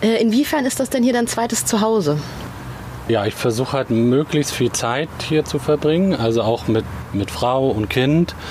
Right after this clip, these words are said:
Speaker 2: Und das ist, mittlerweile ist das quasi so eingebunden, also dass wir quasi, ich hole sie halt aus der Kita ab und dann fahren wir halt in den Garten. Also es ist jetzt so, ähm, äh, dass wir gar nicht unbedingt so gerne nach Hause fahren, sondern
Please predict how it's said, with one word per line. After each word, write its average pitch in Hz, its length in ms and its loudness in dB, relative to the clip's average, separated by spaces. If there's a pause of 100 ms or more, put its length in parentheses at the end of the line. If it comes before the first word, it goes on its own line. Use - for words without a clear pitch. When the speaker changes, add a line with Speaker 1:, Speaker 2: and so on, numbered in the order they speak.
(320)
Speaker 2:
Und 113 200 0
das 117 120 0
ist, 120 140 -4
mittlerweile 131 540 2
ist - 120 -4
das 120 140 0
quasi 120 320 0
so 117 160 2
eingebunden, 98 680 -2
also 98 180 -2
dass 101 180 -2
wir 107 80 -2
quasi, 107 360 0
ich - 120 -6
hole 120 120 4
sie 113 80 0
halt 113 120 0
aus 104 120 -2
der 98 100 -4
Kita 151 300 0
ab 143 260 0
und 113 140 -2
dann 117 80 0
fahren 113 180 -4
wir 110 80 0
halt 107 140 -2
in 101 60 0
den 98 40 0
Garten. 127 460 2
Also 110 180 2
es 101 100 -2
ist - 40 -6
jetzt 113 260 0
so, 117 300 2
ähm, 107 320 0 (1400)
äh, 113 200 0
dass 113 180 -2
wir 127 60 2
gar 127 160 0
nicht 127 160 -2
unbedingt 127 380 2 (480)
so 131 180 0
gerne 139 260 2
nach 123 180 0
Hause 160 300 2
fahren, 156 480 0
sondern 131 460 2